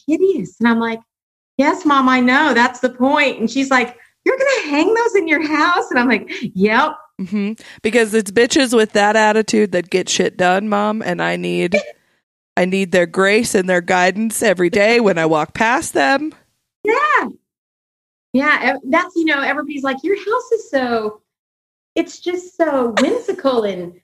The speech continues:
Speaker 1: childlike." And I'm like, "No, it's not really childlike. It's got a lot of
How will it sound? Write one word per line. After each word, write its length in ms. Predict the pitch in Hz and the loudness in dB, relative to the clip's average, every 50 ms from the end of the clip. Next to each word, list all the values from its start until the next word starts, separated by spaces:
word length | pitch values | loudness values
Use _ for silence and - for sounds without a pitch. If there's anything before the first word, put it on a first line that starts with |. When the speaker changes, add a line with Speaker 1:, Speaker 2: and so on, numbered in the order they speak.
| _ _ | _ _
Speaker 1:
childlike." 720 | - - 269 294 339 403 440 427 415 240 202 196 - 196 240 | -4 0 0 2 2 2 0 -2 -2 -2 -2 -2 -2 -2 -2
And 80 | 247 | -2
I'm 100 | 247 247 | -2 -2
like, 320 | 262 254 254 254 - 202 208 | -2 -2 -2 -4 -8 -12 -8
"No, 480 | 226 277 285 294 294 285 277 285 285 294 | -6 -4 -2 -2 -2 -2 -2 -2 -2 -2
it's 140 | 302 302 320 | -4 0 0
not 160 | 330 311 294 | 0 0 2
really 220 | 277 254 240 214 | 2 0 0 -2
childlike. 680 | 175 - - 220 202 202 190 185 175 170 170 175 180 214 | -4 -4 -2 0 0 2 0 -2 -2 -4 -4 -2 -2 -4
It's 200 | 208 - _ _ - | -4 -4 _ _ -6
got 120 | 247 247 254 | -4 0 0
a 80 | 233 214 | 0 2
lot 180 | 202 190 180 | 0 0 0
of 80 | 165 | -2